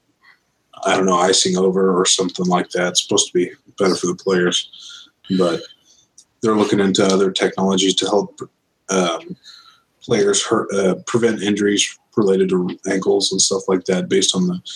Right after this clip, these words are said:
type of surface that they're gonna be playing on. But their primary focus in a lot of the techno-,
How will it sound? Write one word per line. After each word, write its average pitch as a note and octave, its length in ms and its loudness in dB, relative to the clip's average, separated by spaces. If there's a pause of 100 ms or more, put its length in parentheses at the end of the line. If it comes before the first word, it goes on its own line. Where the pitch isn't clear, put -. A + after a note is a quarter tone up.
(280)
type G2+ 260 2
of F#2 200 2
surface - 600 2
that G2 160 0
they're F#2+ 140 2
gonna F#2 160 2
be F#2 100 2
playing F#2+ 320 -2
on. F2+ 400 0 (1700)
But G#2 380 2
their G#2+ 440 -4 (260)
primary C3 440 2
focus G#2 560 2
in G2 100 -2
a G2 60 0
lot F#2+ 260 2
of F#2 100 2
the F#2 80 2
techno-, F2+ 520 -4